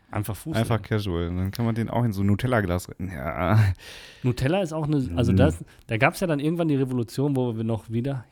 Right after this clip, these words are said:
Speaker 1: jetzt, jetzt kriegen wir die Kurve mal gut. Ähm, Nutella hat sich ja irgendwann etabliert, auch in den Kiosks mit diesen komischen,
Speaker 2: Ja.
Speaker 1: wie hieß das?
Speaker 2: Diese Sticks.
Speaker 1: St-, ja, genau. Da war so ein Döschen mit so
Speaker 2: Ja.
Speaker 1: komischen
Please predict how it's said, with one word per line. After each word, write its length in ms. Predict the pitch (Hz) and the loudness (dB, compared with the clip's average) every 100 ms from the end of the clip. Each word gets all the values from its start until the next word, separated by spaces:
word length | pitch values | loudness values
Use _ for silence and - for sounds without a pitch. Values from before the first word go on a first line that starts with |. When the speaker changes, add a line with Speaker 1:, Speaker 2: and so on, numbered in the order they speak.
| _ | _
Speaker 1:
jetzt, 180 | - | -20
jetzt 240 | - 120 - | -20 -20 -6
kriegen 160 | 139 | -2
wir 60 | 120 | 0
die 80 | 95 | 0
Kurve 280 | - 170 101 | 2 2 2
mal 200 | 95 92 | -2 -6
gut. 300 | 92 98 - _ _ _ _ _ _ _ | -6 -8 -8 _ _ _ _ _ _ _
Ähm, 460 | 101 95 95 92 - - - 98 135 | -6 -4 -4 -6 -12 -20 -20 -20 -8
Nutella 380 | 117 107 120 135 | -6 -2 0 0
hat 100 | - | -2
sich 160 | 147 | -6
ja 60 | 127 | -4
irgendwann 340 | 135 135 135 | -2 -2 -2
etabliert, 580 | 127 - 110 98 131 - | -2 -4 -4 -2 -2 0
auch 200 | 127 - | -2 -2
in 120 | 131 120 | -2 -2
den 160 | 107 | -2
Kiosks 360 | - 120 151 151 | -4 -2 -2 -2
mit 100 | 120 | -4
diesen 160 | 117 113 | -4 -4
komischen, 680 | 131 131 123 123 117 113 - _ | 0 0 0 -2 0 -2 -6 _
Speaker 2:
Ja. 220 | 98 87 - _ _ _ _ _ _ _ _ _ _ | -8 -6 -8 _ _ _ _ _ _ _ _ _ _
Speaker 1:
wie 140 | - 123 | -6 -2
hieß 200 | 143 - | -2 -2
das? 140 | 196 | -4
Speaker 2:
Diese 240 | 113 107 101 | -2 -2 -2
Sticks. 480 | - 143 - - _ _ _ - | -4 -8 -8 -16 _ _ _ -16
Speaker 1:
St-, 280 | - - 285 | -14 -12 -4
ja, 220 | 156 151 | 2 4
genau. 300 | 143 135 123 | 4 2 2
Da 180 | 101 104 | 0 -2
war 260 | 107 127 123 | 0 0 -2
so 120 | 120 | -2
ein 120 | 117 | -2
Döschen 540 | 110 143 156 180 165 151 | 2 0 0 -2 0 0
mit 160 | 135 | 0
so 60 | 104 | 2
Speaker 2:
Ja. 140 | 101 | 2
Speaker 1:
komischen 680 | - 143 139 139 131 127 113 | 2 0 0 0 -2 -2 -4